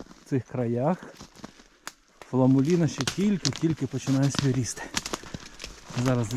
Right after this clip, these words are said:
я на старі ці місця прийшов, які в тому році давали дуже багато гриба. І вони тільки-тільки тут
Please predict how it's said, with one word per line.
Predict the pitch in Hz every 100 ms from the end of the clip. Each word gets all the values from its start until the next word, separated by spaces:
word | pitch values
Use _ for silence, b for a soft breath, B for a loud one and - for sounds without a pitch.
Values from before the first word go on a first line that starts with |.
| 113
я | 123
на | 120
старі | - 131 123
ці | - 127
місця | 123 - 113
прийшов, | 117 113 - 196 160 -
які | 117 135
в | 113
тому | 131 127
році | 123 -
давали | 131 123 123 120
дуже | 120 120 120
багато | 113 117 117
гриба. | 113 117 113 104 - - B B B B B B B - _
І | 113
вони | 113 110
тільки-тільки | - 170 156 123 139 143 147 131 - -
тут | 127